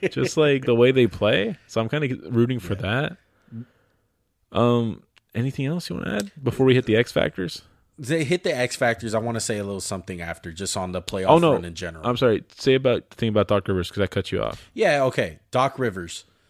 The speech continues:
Speaker 1: I'm scared about him as a whole in this, in this little playoff run. 'Cause look, let's face the facts, guys.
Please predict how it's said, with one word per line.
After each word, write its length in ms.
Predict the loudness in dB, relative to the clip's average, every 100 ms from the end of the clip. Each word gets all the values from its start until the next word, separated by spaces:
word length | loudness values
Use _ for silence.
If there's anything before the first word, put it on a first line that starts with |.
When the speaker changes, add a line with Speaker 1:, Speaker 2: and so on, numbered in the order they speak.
| _ _ _ 0
Speaker 1:
I'm 180 | 0
scared 300 | 0 0 0
about 300 | 2 0 0
him 220 | -2 -6 -6
as 240 | -8 -6
a 60 | -6
whole 320 | -4 -2 -2
in 140 | -4
this, 280 | -8 -10 -12
in 160 | -14 -12
this 200 | -10 -8
little 240 | -6 -6
playoff 520 | -6 -6 -6 -6 -10 -12
run. 260 | -14 -18 -10
'Cause 220 | -6 -2
look, 240 | -2 -2 -4
let's 220 | -4 -2
face 240 | -2 -2
the 80 | -4
facts, 380 | -4 -4 -4 -12
guys. 420 | -10 -10 -10 -14